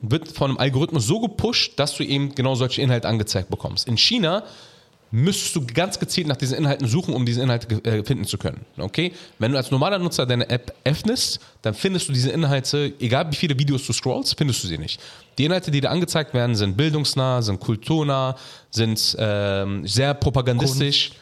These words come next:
Speaker 1: Äh, genau, also sehr, sehr, also die, die Zielrichtungen sind komplett gegensätzlich. Inhalt von chinesischem TikTok ist m-, mehr, äh, das Erlernen von gewissen Sachen, da-, das, die Bildung im Allgemeinen, Kulturbild-, kulturelle Bildung et cetera. Und bei uns,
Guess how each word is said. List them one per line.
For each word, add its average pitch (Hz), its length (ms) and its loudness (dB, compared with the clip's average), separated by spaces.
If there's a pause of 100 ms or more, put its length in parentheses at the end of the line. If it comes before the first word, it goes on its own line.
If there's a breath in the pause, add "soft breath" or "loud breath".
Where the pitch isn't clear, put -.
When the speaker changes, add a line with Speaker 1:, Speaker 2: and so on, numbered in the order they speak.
(340 loud breath)
Speaker 1:
Äh, 110 480 0
genau, 117 260 2
also 117 240 2
sehr, 151 220 2
sehr, 147 180 0
also 117 160 0
die, 117 540 -4
die 113 160 0
Zielrichtungen 180 580 2
sind 120 340 0
komplett 139 320 0
gegensätzlich. 101 720 -2
Inhalt 156 400 2
von 120 340 0
chinesischem 143 600 2
TikTok - 380 -2
ist - 160 -2
m-, 110 180 0
mehr, 120 320 2 (580 loud breath)
äh, 101 380 0
das 98 240 -2 (140)
Erlernen 127 320 2
von 127 160 0
gewissen 117 280 2
Sachen, 101 500 -2
da-, 95 120 -2
das, - 440 -6
die 107 100 -8
Bildung 135 360 2
im 120 60 0
Allgemeinen, 104 640 0
Kulturbild-, 123 560 0
kulturelle 120 340 0
Bildung 101 180 0
et 98 80 -2
cetera. 160 340 -2 (340 loud breath)
Und 110 120 0
bei 117 100 2
uns, 139 480 -2